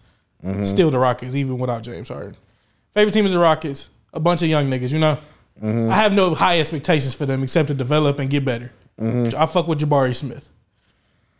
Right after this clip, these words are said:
Speaker 2: But I was highly disappointed in the seventy-sixers.
Speaker 1: Okay.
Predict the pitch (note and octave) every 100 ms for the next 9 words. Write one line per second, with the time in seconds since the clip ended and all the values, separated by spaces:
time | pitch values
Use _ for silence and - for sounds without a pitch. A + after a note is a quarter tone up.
0 | _ C#3+ G#3+ F3 B2 - - _ _ _
1 | _ _ _ - F#3+ D#3+ C#3+ - - A3+
2 | G3 D#3+ D3 C#3+ C3 D3 C#3 C3+ C3+ B2
3 | A#2+ C#3+ B2 A2+ - B2+ - - - _
4 | - _ _ _ _ _ _ _ _ _
5 | _ _ _ - G#2+ G#2 G2+ A2+